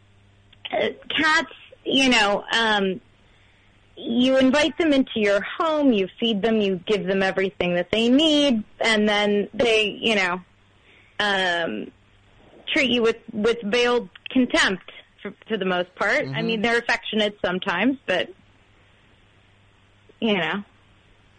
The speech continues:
Speaker 1: not like having a dog.
Speaker 2: No, well, you know, you got the cat. Cat's a little, cat's a little, uh, withholding.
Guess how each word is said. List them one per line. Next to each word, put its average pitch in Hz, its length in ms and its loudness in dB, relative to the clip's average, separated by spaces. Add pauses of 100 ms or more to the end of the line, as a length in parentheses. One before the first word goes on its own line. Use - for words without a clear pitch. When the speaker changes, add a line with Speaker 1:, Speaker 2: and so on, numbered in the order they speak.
(240)
Speaker 1:
not 202 240 0
like 202 200 0
having 175 340 -4
a 170 40 -6
dog. 127 400 -4 (400)
Speaker 2:
No, 170 320 -6
well, 190 260 -6
you 190 140 -10
know, 185 440 -6 (580)
you 180 100 -16
got 190 240 -4
the 170 80 -10
cat. 131 440 -8 (360)
Cat's 143 280 -6
a 135 40 -12
little, 127 480 -6
cat's 143 280 -8
a 127 60 -12
little, 123 460 -6
uh, 117 360 -2
withholding. 117 760 -4